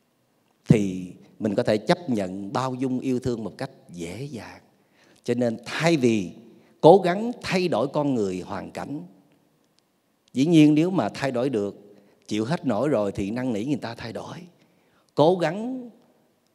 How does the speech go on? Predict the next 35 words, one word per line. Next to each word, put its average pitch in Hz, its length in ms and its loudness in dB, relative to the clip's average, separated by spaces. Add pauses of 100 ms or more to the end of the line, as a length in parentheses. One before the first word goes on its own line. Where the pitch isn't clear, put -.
làm 98 300 -6
cho 127 120 -4
bên 127 180 -4
kia 127 160 -2
thay 131 240 -6
đổi. 120 400 -8 (840)
Vì 101 420 -2
hoặc 104 260 -4
là 113 100 4
bên 135 200 2
kia 135 200 0
đáng 160 420 0
cần 110 220 0
phải 127 100 -6
thay 120 160 -4
đổi 104 240 -4
thì 95 200 -4
mình 87 340 -6 (520)
nhắc 156 220 -2
họ 95 180 -4
thay 117 180 -4
đổi, 101 340 -4 (220)
giúp 202 140 4 (100)
họ 95 180 -4
thay 107 200 -8
đổi. 85 220 -10 (720)
Còn 104 160 0
nếu 208 400 2
không 180 180 -2
thể 156 140 -4
thay 165 220 -8
đổi 135 180 -6
được 117 220 -2 (1400)
thì 98 360 0
mình 92 340 -6